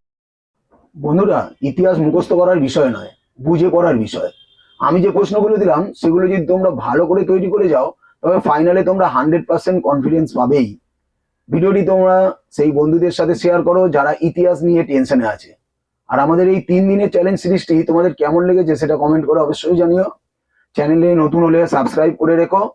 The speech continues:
কারণ পরের ভিডিওতে আমি অন্যান্য বিষয়ে, যেমন mainly আমি পরের দিন নিয়ে আসছি, আহ, ভূগোল, এরপরে একে একে জীবন বিজ্ঞান, ভৌত বিজ্ঞান ও অন্যান্য সাবজেক্ট নিয়ে আসবো। এই ধামাকা সাজেশন পেতে গেলে আগে থেকেই তোমাকে সাবস্ক্রাইব করে রাখতে হবে।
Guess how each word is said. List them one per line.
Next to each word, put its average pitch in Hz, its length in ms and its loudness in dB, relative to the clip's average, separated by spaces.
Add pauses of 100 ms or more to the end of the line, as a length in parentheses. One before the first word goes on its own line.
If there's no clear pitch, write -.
কারণ 143 300 0
পরের 156 340 0
ভিডিওতে 170 460 0 (200)
আমি 151 180 -2 (140)
অন্যান্য 156 400 0
বিষয়ে, 151 420 0 (220)
যেমন 147 200 -4 (140)
mainly 139 380 0
আমি 160 240 0
পরের 131 300 -2
দিন 147 120 -2
নিয়ে 139 180 0
আসছি, 143 400 -4 (480)
আহ, 123 120 -2
ভূগোল, 165 420 2 (760)
এরপরে 175 320 2
একে 165 260 0
একে 170 500 2
জীবন 151 280 0
বিজ্ঞান, 156 320 0
ভৌত 139 200 0
বিজ্ঞান 151 380 0 (100)
ও 175 120 0
অন্যান্য 143 360 -2
সাবজেক্ট 135 340 0
নিয়ে 139 160 0
আসবো। 151 300 0 (680)
এই 143 120 -2
ধামাকা 156 360 2
সাজেশন 175 420 0
পেতে 156 220 0
গেলে 175 220 0 (240)
আগে 135 240 -2
থেকেই 151 220 0
তোমাকে 147 280 -2
সাবস্ক্রাইব 123 460 -2
করে 143 180 0
রাখতে 147 280 -4
হবে। 156 200 2